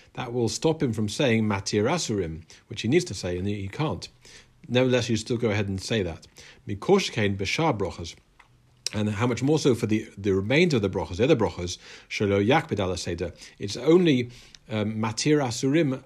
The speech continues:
and Zokef Kuhufim that there is a, uh, parti-, we're worried,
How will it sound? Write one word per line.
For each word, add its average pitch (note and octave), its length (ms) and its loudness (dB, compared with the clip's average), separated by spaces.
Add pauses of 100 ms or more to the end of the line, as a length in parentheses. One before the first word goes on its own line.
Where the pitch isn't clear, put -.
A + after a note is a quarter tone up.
and G#2+ 160 -2
Zokef A#2 420 -2
Kuhufim A2+ 580 0
that G#2 180 -4
there G#2 180 -2
is F#2+ 120 -4
a, G2+ 200 0 (360)
uh, F#2+ 200 -6
parti-, - 420 -10
we're G2 160 -4
worried, A#2 460 2